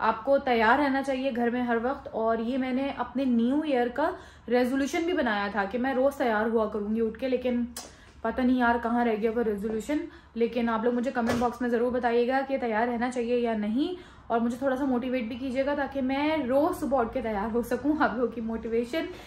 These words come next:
मेरे बहुत काम आएगी। फ़िलहाल मैं जा रही हूँ कपड़े चेंज करने के लिए और फिर उसके बाद आके बाकी काम करूँगी।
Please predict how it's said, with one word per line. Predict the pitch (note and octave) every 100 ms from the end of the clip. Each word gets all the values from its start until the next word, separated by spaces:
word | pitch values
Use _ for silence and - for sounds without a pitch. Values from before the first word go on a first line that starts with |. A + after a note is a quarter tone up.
| - -
मेरे | G#3 G#3+
बहुत | F#3 A3 C#4+ C#4+
काम | B3 A#3+
आएगी। | A#3+ A#3+ B3 D#4 F4+ - - - C#4
फ़िलहाल | C#4 D4 E4
मैं | E4+ C#4+
जा | B3+
रही | C4
हूँ | D4
कपड़े | C4 A#3+
चेंज | B3+ D#4 D4+
करने | D#4 D4+
के | D4+
लिए | D4+ D#4
और | D#4 B3+
फिर | C#4
उसके | C#4 - C#4+
बाद | B3 C4
आके | A3 A#3 C4
बाकी | G#3+ G3+ A#3
काम | G3+ F#3+ F#3+
करूँगी। | - - F#2